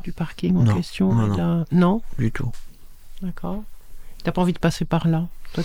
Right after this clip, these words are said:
Speaker 1: tu, tu veux passer par la
Speaker 2: Bah,
Speaker 1: question des, des
Speaker 2: où,
Speaker 1: élus,
Speaker 2: euh,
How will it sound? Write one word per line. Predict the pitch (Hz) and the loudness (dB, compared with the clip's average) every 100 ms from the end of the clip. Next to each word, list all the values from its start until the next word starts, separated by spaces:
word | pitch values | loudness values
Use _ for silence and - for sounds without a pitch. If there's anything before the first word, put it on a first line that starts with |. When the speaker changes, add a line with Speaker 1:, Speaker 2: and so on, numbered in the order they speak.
| - | -4
Speaker 1:
tu, | 156 | -8
tu | - 170 | -6 -6
veux | |
passer | 165 170 - 185 | -2 -2 -2 -2
par | 160 | 2
la | 160 | 4
Speaker 2:
Bah, | 160 | 4
Speaker 1:
question | - - | 2 -6
des, | 170 160 | -4 -4
des | 139 165 | 0 4
Speaker 2:
où, | |
Speaker 1:
élus, | 196 202 175 | 6 6 6
Speaker 2:
euh, | 160 151 147 143 139 135 131 | 6 6 6 4 4 4 2